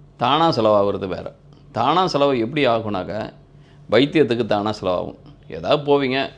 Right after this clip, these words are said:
ஒரு ஆக்சிடென்ட் ஆகும், ஒரு ஏதாவது ஒரு உடல் வ-, நல்ல கோளாறு ஆகும், உடனே ஆஸ்பத்திரிக்கு அட்மிட் பண்ணாங்க. ஒரு கல்யாணத்துக்கு தான் போயிருப்பீங்க, ஒரு ஏதோ ஒரு நல்ல காரியத்துக்கு, வேலைக்கு, ஏதோ ஒரு some ஆஃபீஸாக போயிருப்பீங்க. டக்குன்னு அந்த நேரத்துல உங்களுக்கு ஏதோ ஒரு,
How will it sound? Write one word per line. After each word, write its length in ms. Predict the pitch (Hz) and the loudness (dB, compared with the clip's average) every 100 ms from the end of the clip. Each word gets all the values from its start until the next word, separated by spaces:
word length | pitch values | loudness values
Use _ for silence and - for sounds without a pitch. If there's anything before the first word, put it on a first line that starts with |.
| - | -6
ஒரு 140 | 110 | -2
ஆக்சிடென்ட் 380 | 110 117 117 101 | -2 -4 -2 0
ஆகும், 320 | 95 95 - - - | 0 -2 -10 -16 -12
ஒரு 200 | 117 117 | -2 2
ஏதாவது 560 | 110 104 110 113 113 107 | 2 2 2 0 -2 -2
ஒரு 520 | 101 98 98 92 85 73 58 - - | -2 -4 -4 -2 -4 -6 -10 -14 -16
உடல் 340 | 110 120 120 101 | -2 0 2 0
வ-, 240 | 92 80 | -4 -6
நல்ல 360 | 101 101 95 90 | -6 -4 -4 -4
கோளாறு 360 | - 110 104 | -2 0 2
ஆகும், 320 | 92 87 - - - - - - | 0 -4 -8 -14 -20 -20 -20 0
உடனே 260 | 127 135 | 2 4
ஆஸ்பத்திரிக்கு 540 | 127 127 131 117 110 101 | 2 0 -4 -4 -2 -2
அட்மிட் 300 | 104 98 92 | -4 -8 -6
பண்ணாங்க. 340 | 92 92 76 | -6 -6 -6
ஒரு 200 | 104 151 | -2 2
கல்யாணத்துக்கு 440 | 143 156 156 147 | 2 2 2 0
தான் 140 | 139 131 | 0 0
போயிருப்பீங்க, 360 | 117 104 101 - | -2 -4 -8 -8
ஒரு 380 | - 139 139 127 | -4 0 0 2
ஏதோ 200 | 123 135 | 2 4
ஒரு 160 | 156 143 | 2 2
நல்ல 180 | 127 135 | 0 0
காரியத்துக்கு, 600 | 123 117 107 113 98 - | 0 -2 -4 -4 -4 -4
வேலைக்கு, 460 | 120 139 135 117 110 | 2 4 4 0 0
ஏதோ 200 | 143 202 | 2 2
ஒரு 200 | 208 175 | 2 0
some 140 | 165 | -2
ஆஃபீஸாக 420 | 147 139 156 143 123 | 0 0 0 -2 -2
போயிருப்பீங்க. 420 | 113 107 107 - - - _ - - - | -4 -8 -12 -14 -20 -20 _ -20 -20 2
டக்குன்னு 220 | 170 180 | 2 4
அந்த 220 | 214 185 | 2 4
நேரத்துல 260 | 175 170 175 | 2 2 0
உங்களுக்கு 360 | 170 143 135 151 | 0 0 0 0
ஏதோ 300 | 135 123 147 | 0 0 0
ஒரு, 540 | 135 127 117 107 82 | 0 2 2 0 -2